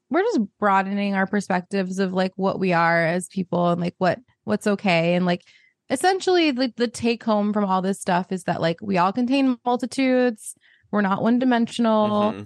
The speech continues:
Speaker 1: Just because you're good at one thing doesn't mean you're not allowed to be interested in something else. Just because you,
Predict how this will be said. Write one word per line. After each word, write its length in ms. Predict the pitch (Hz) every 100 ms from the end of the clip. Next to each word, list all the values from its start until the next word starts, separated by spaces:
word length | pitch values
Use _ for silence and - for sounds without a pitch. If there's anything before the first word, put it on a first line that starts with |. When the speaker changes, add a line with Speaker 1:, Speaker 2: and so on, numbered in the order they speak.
| - _ _ _ _ _
Speaker 1:
Just 160 | 208 -
because 260 | 233 226
you're 280 | 226 220 220 -
good 140 | - 226
at 100 | 214
one 180 | 220 214
thing 220 | 220 214
doesn't 240 | 202 202
mean 140 | 202 202
you're 100 | 202
not 160 | 190
allowed 240 | 190 190 185
to 60 |
be 120 | -
interested 320 | 185 196 185 190
in 100 | 185
something 320 | 180 202 220
else. 300 | 262 247 -
Just 160 | 220
because 320 | - 214 196 190
you, 220 | 202